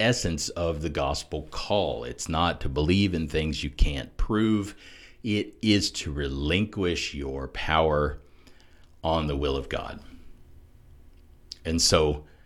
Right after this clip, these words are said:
if we do something in church that's not predicated on that, that, that requires my power. See, the reason,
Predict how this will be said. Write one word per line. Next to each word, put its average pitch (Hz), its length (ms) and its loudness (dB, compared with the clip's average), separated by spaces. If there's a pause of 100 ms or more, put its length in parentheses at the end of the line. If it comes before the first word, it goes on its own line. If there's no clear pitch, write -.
(320)
if 117 320 4 (260)
we 110 180 2
do 110 240 4
something 98 440 0
in 78 100 -8
church 120 400 -4
that's 95 220 -6
not 85 300 -4
predicated 107 760 2
on 113 240 2
that, - 340 -8 (1600)
that, 87 360 2
that 80 300 2
requires 87 920 2
my 82 320 -2
power. 95 480 0
See, 107 160 0
the 110 80 -2
reason, 117 600 0